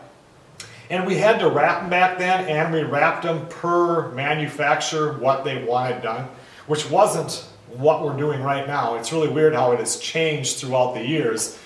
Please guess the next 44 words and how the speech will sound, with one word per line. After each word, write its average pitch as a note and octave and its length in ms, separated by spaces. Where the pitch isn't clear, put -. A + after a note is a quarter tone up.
It D#3+ 160
did G3 220
for F3 160
a - 80
few G3+ 240
years, B2+ 360
I C3 100
should - 200
say, C3+ 300
and C3 100
then C3+ 280
boom, C#3 300
kinda C3 280
went C3+ 140
to C#3 80
the A#2 120
industry, B2 440
industry C#3 380
standard. C3 520
And F#3+ 380
I, G3+ 320
we A3 120
had G#3 160
a F#3 100
house, F3 320
I D#3+ 60
remember, F3 260
never F#3+ 180
remember, D#3 320
forget, D#3 320
the B2+ 80
people's E3 380
last C#3+ 260
name C#3+ 160
was - 140
Path. - 420
It - 80
was D3 160
the D3 60
worst E3+ 400
one D#3 340
I B2 180
ever D3+ 220
saw. B2+ 380